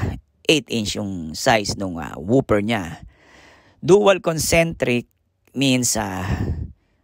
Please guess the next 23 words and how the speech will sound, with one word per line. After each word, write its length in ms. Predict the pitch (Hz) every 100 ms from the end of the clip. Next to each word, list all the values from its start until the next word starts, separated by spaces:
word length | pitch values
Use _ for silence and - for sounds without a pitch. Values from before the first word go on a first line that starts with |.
| _ _ _ _
pareho 320 | - 151 143 139
silang, 400 | - 123 110 104
ah, 240 | 92 85
nasa 320 | 113 120 110
center. 800 | - 87 82 90 78 - - 67 _ _ _ _
So, 280 | - 101 98
yung 200 | 104 98
woofer 720 | 156 214 202 196 190 190 - - _
at 200 | 92 -
yung 120 | 98 95
tweeter 760 | 110 139 - 135 139 123 127 - _ _ _ _ _ _ _ -
ay 400 | 123 120 117 123
nasa 400 | 104 107 101 107
center 640 | - 107 101 92 98 90 87 _
pareho. 640 | 87 80 85 - 73 - - _ _ _ _ _ _
Ang 240 | - 120 123
basic 400 | 180 180 175 -
na 80 | 147
mga 200 | 143 135
speaker 440 | - - 151 135 127
natin, 260 | 139 120
kagaya 380 | 107 107 107 110
nung 320 | 107 104 95